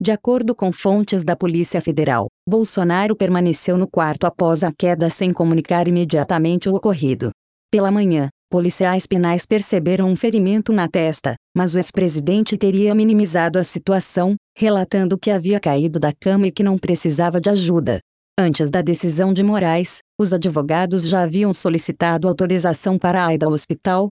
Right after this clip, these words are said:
com o objetivo de realizar exames clínicos e de imagem. Em resposta, o ministro citou nota oficial da Polícia Federal, segundo a qual foram constatados apenas ferimentos leves e não foi identificada a necessidade de encaminhamento hospitalar,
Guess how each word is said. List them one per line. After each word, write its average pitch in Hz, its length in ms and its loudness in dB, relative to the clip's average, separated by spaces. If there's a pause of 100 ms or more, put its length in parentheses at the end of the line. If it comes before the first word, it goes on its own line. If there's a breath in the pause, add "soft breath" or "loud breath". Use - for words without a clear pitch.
com 208 240 2
o 196 60 4
objetivo 175 580 0
de 180 80 -2
realizar 175 560 0
exames 175 460 0
clínicos 226 640 0
e 196 40 2
de 220 140 -2
imagem. 139 480 0 (380)
Em 185 100 2
resposta, 196 720 -2 (220)
o 196 40 2
ministro 196 540 0
citou 214 380 0
nota 165 280 0
oficial 156 520 -2
da 135 100 0
Polícia 170 460 -2
Federal, 135 460 0 (220)
segundo 202 480 0
a 175 60 0
qual 170 300 0
foram 165 240 0
constatados 185 840 0
apenas 185 460 0
ferimentos 202 580 0
leves 170 380 0
e 208 80 2
não 233 120 2
foi 240 200 -2
identificada 190 720 -2
a - 20 2
necessidade 165 800 -2
de 151 100 0
encaminhamento 175 800 2
hospitalar, 170 680 0